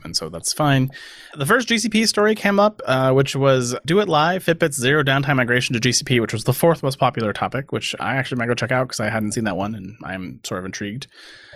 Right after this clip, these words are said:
The next up was, of course, several BigQuery items and data warehousing, machine learning stuff. And then the very last one was, uh, mastering security and compliance in the Google Cloud, <laughs> which I think is probably on the top ten list of every conference around the cloud, because security people are still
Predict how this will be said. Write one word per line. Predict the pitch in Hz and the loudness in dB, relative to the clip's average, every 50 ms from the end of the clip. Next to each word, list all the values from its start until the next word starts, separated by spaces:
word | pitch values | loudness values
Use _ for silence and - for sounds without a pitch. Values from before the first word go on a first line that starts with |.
| - - - | -18 -8 -4
The | 135 | -2
next | 156 165 156 | 0 0 0
up | 175 160 147 | 0 0 0
was, | 147 143 139 | 0 0 0
of | 139 | 0
course, | 135 - 147 139 135 131 - - - - - | 0 2 4 4 4 2 0 -2 -2 -2 0
several | - - 131 131 127 | 0 2 4 4 2
BigQuery | 113 123 117 - - 165 170 170 165 160 160 156 156 156 151 - | 2 0 -2 2 4 4 4 4 4 4 2 2 2 2 0 0
items | - 151 147 151 147 147 143 135 | 0 2 2 2 2 2 2 2
and | 131 113 107 | 2 0 2
data | 113 107 107 104 | 2 2 2 2
warehousing, | 120 131 131 131 127 123 117 120 120 117 117 117 | 2 2 2 2 2 0 0 0 -2 -2 -2 -2
machine | 113 101 - 107 98 98 | -4 -4 -4 -4 -4 -2
learning | 107 123 131 131 123 123 120 120 120 | 0 2 4 4 4 2 0 -2 -2
stuff. | 120 - - - 113 120 - - - - - _ - - - - - - - - | -4 -4 -2 0 0 -2 -2 -6 -14 -16 -18 _ -20 -20 -20 -20 -20 -20 -8 -4
And | - 113 113 | 0 2 2
then | 120 117 113 | 2 2 0
the | 117 | 0
very | 131 151 156 | 2 2 4
last | 147 143 139 139 135 - | 4 4 2 2 0 0
one | 131 127 120 117 | 0 0 2 2
was, | 113 110 107 104 110 | 2 2 2 2 0
uh, | 110 104 104 | 0 0 0
mastering | 104 110 107 104 - - 107 | 2 2 0 0 0 -2 -2
security | 104 - 98 - 110 98 95 | -4 -4 -6 -4 -6 -6 -6
and | 87 | -8
compliance | - 95 - 95 87 87 87 - - | -10 -10 -10 -8 -8 -10 -10 -12 -14
in | |
the | 87 85 | -14 -12
Google | - 82 73 | -12 -12 -12
Cloud, | - - - - - - _ - - - - | -10 -10 -12 -12 -12 -16 _ -8 -4 -2 0
<laughs> | - - - 147 135 - | 2 4 4 4 4 2
which | - 117 - - - - - - - - - - - | 0 0 0 0 -2 -4 -6 -16 -20 -18 -20 -10 -4
I | - 104 | -2 0
think | 117 143 131 127 | 2 2 2 2
is | 120 110 120 123 - | 0 0 -2 -6 -4
probably | - 180 180 175 | 0 2 2 2
on | 156 | 2
the | 143 | 2
top | - 156 135 - | 0 -2 -2 0
ten | - 127 | 0 -2
list | 120 117 113 | -2 -2 -4
of | 110 - - | -6 -6 -2
every | 117 120 110 113 110 107 101 110 | -2 0 2 2 2 0 0 -4
conference | - - - 117 104 - 104 98 - 107 | -4 -2 0 0 0 0 -2 -2 -2 -2
around | 104 98 95 90 | -2 -2 -6 -8
the | 90 | -6
cloud, | - - 113 98 92 90 85 90 | -2 -2 0 0 0 -2 -4 -6
because | 95 - - 90 85 87 - | -10 -8 -8 -8 -6 -4 -6
security | - - - 135 117 110 | -2 0 2 2 2 2
people | 110 107 110 104 | 0 0 -2 -2
are | 101 98 | -2 -2
still | - - 107 95 92 92 95 - | -2 -4 -4 -4 -4 -6 -8 -12